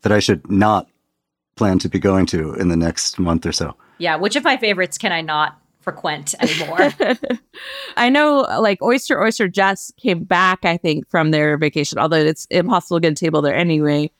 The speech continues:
Speaker 2: Fair enough.
Speaker 3: Um, I think La Tejana, very popular, um, breakfast taco joint in Mount Pleasant, they just started their two-week vacation.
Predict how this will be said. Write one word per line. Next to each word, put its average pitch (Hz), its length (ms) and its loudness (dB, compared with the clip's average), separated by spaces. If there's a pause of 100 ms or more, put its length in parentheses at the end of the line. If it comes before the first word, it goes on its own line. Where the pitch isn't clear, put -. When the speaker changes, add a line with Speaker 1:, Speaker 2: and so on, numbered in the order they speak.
(140)
Speaker 2:
Fair 196 160 2
enough. 180 120 2
Speaker 3:
Um, 180 400 4
I 185 140 0
think 233 340 2 (120)
La 185 260 4
Tejana, 190 1200 2 (200)
very 170 260 2
popular, 165 680 0
um, 147 400 0 (240)
breakfast 175 720 0
taco 175 680 2
joint 175 320 0
in 160 100 0
Mount 147 220 0
Pleasant, 165 560 0
they 151 420 2
just 151 840 -4
started 151 580 0
their 165 240 2
two-week 175 520 0
vacation. 156 1120 0